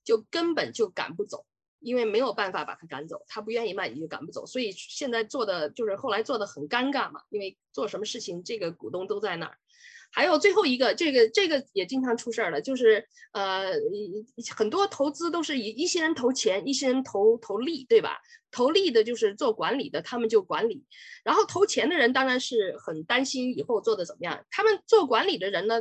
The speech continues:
你要是没有股东协议的话，他们想干什么就干什么。比如说他们控制董事会，然后呢，他们可以把，把自己的什么，呃，亲戚呀，什么孩子啊，都，都给他们在公司来拿工资，工资拿得特别不合理的公司，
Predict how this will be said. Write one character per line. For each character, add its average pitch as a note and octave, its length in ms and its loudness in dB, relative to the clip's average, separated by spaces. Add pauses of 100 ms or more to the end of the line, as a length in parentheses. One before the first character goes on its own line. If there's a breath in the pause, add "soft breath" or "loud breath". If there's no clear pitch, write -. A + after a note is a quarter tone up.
你 G#3+ 60 -4
要 A#3 140 0
是 - 120 -6
没 C#4 120 2
有 E4+ 120 -2
股 - 120 -8
东 G#3 120 -2
协 B3+ 140 -4
议 C4 160 0
的 A3+ 80 4
话， G#3 120 2
他 - 140 -4
们 G4 160 2
想 - 240 -2
干 D4 200 2
什 A#3+ 100 -2
么 G3+ 80 0
就 A#3 140 0
干 F#3+ 160 -2
什 - 80 -14
么。 D3 140 -6
比 C4 120 -6
如 A#3+ 60 -6
说 B3 200 -2 (280 soft breath)
他 D#4+ 100 0
们 C#4+ 80 2
控 D4 180 -6
制 C#4 120 -2
董 E3+ 120 -2
事 G3+ 140 -6
会， B3+ 300 -2 (160)
然 C#4+ 120 4
后 D#4 60 6
呢， C#4+ 100 2
他 C#4+ 140 0
们 D4 100 2
可 C#4+ 120 -2
以 C#4+ 140 2
把， C#3 240 -8
把 - 180 -4
自 D#4+ 180 -8
己 F3 140 -6
的 G#3 200 0 (160 soft breath)
什 A#3+ 140 -6
么， A#3+ 100 0
呃， A#3+ 560 2 (280)
亲 D#4 240 -2
戚 C#4+ 200 0
呀， A3+ 220 4
什 G#3 100 -2
么 G3+ 140 0 (560)
孩 A3 100 2
子 C4 200 -4
啊， G#3+ 160 2
都， D4 260 -4
都 E4 300 -2
给 - 120 2
他 A3+ 140 -2
们 A#3 400 2
在 A3+ 340 4
公 C#4 160 -6
司 C4+ 140 -6
来 A#3 140 2
拿 G#3+ 180 0
工 C4 220 -4
资， C#4 280 -8 (300 soft breath)
工 E4 160 -2
资 D#4+ 320 0 (140)
拿 A3 120 2
得 C#4 220 2 (120)
特 - 180 -4
别 B3 240 4
不 C#4 200 -4
合 B3+ 180 0
理 A#3+ 120 -2
的 G#3 100 -6
公 G3+ 160 -4
司， G3+ 320 -8